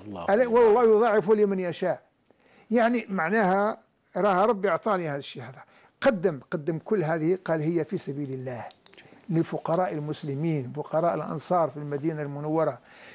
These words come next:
Speaker 2: فقال سيدنا رسول الله صلى الله عليه وسلم بعد شرائها أيضا البئر، قال: "ما ضر عثمان بعد اليوم عمل".
Speaker 1: الله.
Speaker 2: يعني
Speaker 1: رضي
Speaker 2: معناها
Speaker 1: الله عنه.
Speaker 2: الإنفاق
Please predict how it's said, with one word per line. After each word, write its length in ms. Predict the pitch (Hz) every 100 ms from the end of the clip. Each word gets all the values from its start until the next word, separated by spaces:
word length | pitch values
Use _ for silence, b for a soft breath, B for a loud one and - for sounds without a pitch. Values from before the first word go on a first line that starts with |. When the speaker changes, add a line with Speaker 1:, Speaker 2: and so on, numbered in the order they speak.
| B
Speaker 2:
فقال 1160 | - 202 202 202 196 190 180 175 - 196 190 170
سيدنا 380 | 185 185 170 165
رسول 340 | 160 - 156
الله 200 | 170 165
صلى 100 | 139
الله 20 |
عليه 100 | 147
وسلم 340 | - 156 156 151 B B B -
بعد 240 | 165 156
شرائها 500 | 151 165 160 175 160
أيضا 220 | 170 165 160
البئر، 520 | 156 147 196 196 - _ b b b -
قال: 220 | 165 147
"ما 440 | 147 170 180 170
ضر 260 | 151 175 156
عثمان 600 | 147 147 143 151 156 151
بعد 260 | 139 131
اليوم 500 | 135 131 147 135 135 147 -
عمل". 360 | 139 139 113 107 - - -
Speaker 1:
الله. 260 | 104 85 - - - _ _ _ b b b b b b b
Speaker 2:
يعني 220 | 180 175 190
Speaker 1:
رضي 100 | 170
Speaker 2:
معناها 200 | 190 220
Speaker 1:
الله 140 | 180
عنه. 20 |
Speaker 2:
الإنفاق 760 | 214 185 - 233 285 - -